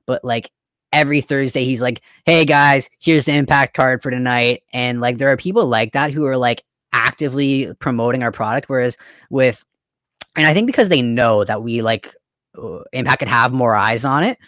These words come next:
um, they wanna be, like, actively promoting it. It almost seems like they work for the company, like, the way some of these people tweet. And I think I appreciate that so much.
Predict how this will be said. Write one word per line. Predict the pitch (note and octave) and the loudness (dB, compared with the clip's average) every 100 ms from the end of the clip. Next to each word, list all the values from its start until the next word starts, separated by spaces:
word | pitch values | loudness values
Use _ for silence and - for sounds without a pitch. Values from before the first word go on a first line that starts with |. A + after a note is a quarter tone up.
| - _ _ B2 | -20 _ _ -2
um, | B2 A#2+ A2+ A2 _ - | 0 0 -4 -8 _ -12
they | B2 B2 | -2 0
wanna | B2+ B2+ | 2 0
be, | A#2 B2 | 0 0
like, | A#2 A2 - - | 0 -2 -8 -4
actively | A2+ A2+ - A#2 B2 | -2 -2 -2 -4 -4
promoting | B2 A2 A2 D3+ | -4 -2 -2 -2
it. | C#3 | 0
It | |
almost | D#3 C#4 - | 2 0 0
seems | G#3 G3+ | -2 -2
like | D3+ | -2
they | A#2 | -4
work | G#2 A#2+ - | -2 -2 0
for | D3 | -2
the | A2+ | -2
company, | - A#2 C3 A2 | -4 -6 -4 -4
like, | G2 | -4
the | G#2+ G#2+ | -4 -4
way | G#2+ | -4
some | A#2+ | -6
of | A2+ | -8
these | A2+ | -8
people | A#2+ A2 | -8 -10
tweet. | G#2 G#2+ B2+ D3 | -12 -6 -4 -2
And | |
I | A#2+ A#2 | -2 -2
think | C#3 | -4
I | A#2+ | -4
appreciate | A#2+ C3+ - F3 | -4 -6 -8 -8
that | B2+ | -6
so | C3+ | -6
much. | G#2+ D3 | -6 -8